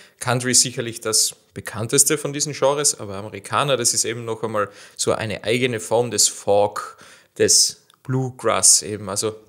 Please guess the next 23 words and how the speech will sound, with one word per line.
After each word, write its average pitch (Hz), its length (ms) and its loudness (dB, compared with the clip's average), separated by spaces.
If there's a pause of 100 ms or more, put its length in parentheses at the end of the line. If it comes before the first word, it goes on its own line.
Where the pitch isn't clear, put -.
Singer-Songwriting. 117 1160 0
Da, 104 180 2
da 107 160 -6
geht's 113 240 2
so 110 100 -4
natürlich 113 360 -6
viel 117 160 -10
um 110 240 -12
Natur, 139 520 -2 (380)
natürlich 98 360 -10
viel 104 180 -10
um 101 100 -12
Kultur, 170 640 0 (220)
manchmal 113 420 -6
auch 101 200 -4
ein 110 120 -10
wenig 107 320 -8
ums 117 220 0
Christentum 123 580 -4
oder 104 200 0
um 107 100 -8
die 107 80 -12
Religion, 117 560 0